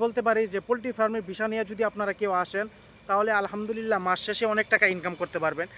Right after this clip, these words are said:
কারণ এটাতে অনেক ধরনের সুযোগ সুবিধা আছে, কোম্পানিও সুযোগ সুবিধা দেয়। তাছাড়া সাপ্তাহিক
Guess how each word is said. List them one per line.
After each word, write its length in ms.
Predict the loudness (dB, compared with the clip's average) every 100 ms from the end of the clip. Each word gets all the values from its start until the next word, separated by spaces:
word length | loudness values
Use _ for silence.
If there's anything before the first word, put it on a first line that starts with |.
| -20 -6 2
কারণ 160 | 2 4
এটাতে 380 | 4 2 4 2 2 2
অনেক 140 | 0 2
ধরনের 240 | 0 0 -2
সুযোগ 220 | -6 -12 -10
সুবিধা 240 | -8 0 2
আছে, 140 | 2 0 -4
কোম্পানিও 360 | -4 -2 -2 -4
সুযোগ 180 | -8 -10 -6
সুবিধা 240 | -4 -2 -2
দেয়। 140 | 0 -2 -4 -20 -12 -4
তাছাড়া 320 | -2 0 -2 0
সাপ্তাহিক 360 | -2 0 0